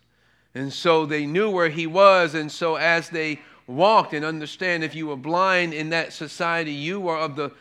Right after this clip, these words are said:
you were down there of the lowest of the low. You could not do anything unless people helped you. You couldn't see to even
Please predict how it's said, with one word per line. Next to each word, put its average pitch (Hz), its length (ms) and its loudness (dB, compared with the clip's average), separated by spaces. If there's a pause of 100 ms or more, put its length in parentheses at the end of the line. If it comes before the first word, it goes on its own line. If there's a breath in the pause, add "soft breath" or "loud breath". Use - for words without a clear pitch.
(140 loud breath)
you 160 180 -4
were 196 120 0
down 160 360 2
there 165 100 -4
of 147 80 -8
the 143 80 -6
lowest 170 380 -2
of 160 80 -4
the 151 80 -4
low. 165 200 -2
You 170 200 -6
could 185 300 -8
not 175 300 -2
do 180 180 -4
anything 190 680 -6 (960 soft breath)
unless 156 380 -2
people 160 360 -10
helped 151 420 -8
you. 139 80 -6
You 139 200 -12
couldn't 151 400 -10
see 175 360 -12
to 147 240 -16
even 151 420 -8